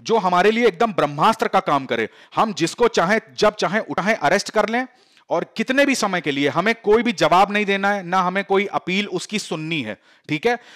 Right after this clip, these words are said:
तो अब सिडनी रोलेट साहब ने इनकी रिक्वेस्ट को बहुत अच्छे से सुना, और फिर उस पे अध्ययन करने के बाद अपनी एक सिफारिश दी, ठीक है? उसी सिफारिश को हम लोग क्या जानते हैं? उसी सिफारिश का नाम जो था, वो था अराजक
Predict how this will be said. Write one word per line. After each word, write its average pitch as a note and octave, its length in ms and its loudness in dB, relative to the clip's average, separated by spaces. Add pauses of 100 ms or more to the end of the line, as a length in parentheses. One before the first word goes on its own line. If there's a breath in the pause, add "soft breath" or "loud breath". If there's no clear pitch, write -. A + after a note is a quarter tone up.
(160 loud breath)
तो A3+ 100 4
अब A3 280 -2
सिडनी G3 360 -2
रोलेट G3+ 300 0
साहब F#3 300 0
ने G3+ 120 -2
इनकी F3+ 360 -4
रिक्वेस्ट F#3 400 -2
को F#3+ 100 -4
बहुत D3+ 220 -2
अच्छे F3+ 220 -4
से E3+ 100 -4
सुना, E3+ 360 -2 (360 loud breath)
और F3+ 140 0 (100)
फिर B3 320 0
उस F3 160 -6
पे A3+ 160 2
अध्ययन D#3+ 460 0
करने F3+ 280 -2
के E3+ 100 -2
बाद E3 260 2
अपनी F#3+ 520 -4
एक F#3 320 0 (180)
सिफारिश E3 560 0
दी, G3+ 280 -6 (280 soft breath)
ठीक C#3+ 180 -4
है? G3 140 2 (280 loud breath)
उसी G#3+ 260 -2
सिफारिश F#3+ 540 0
को A3 120 -2
हम F#3+ 160 0
लोग G#3 200 0
क्या F#3+ 180 4
जानते F3 380 -2
हैं? G#3+ 200 0 (240 loud breath)
उसी F#3 220 -4
सिफारिश F#3+ 420 0
का A3 120 0
नाम F3+ 400 0
जो F#3+ 120 -2
था, F3+ 180 0
वो F3 180 -2
था G#3 200 0 (320 loud breath)
अराजक C#3 460 2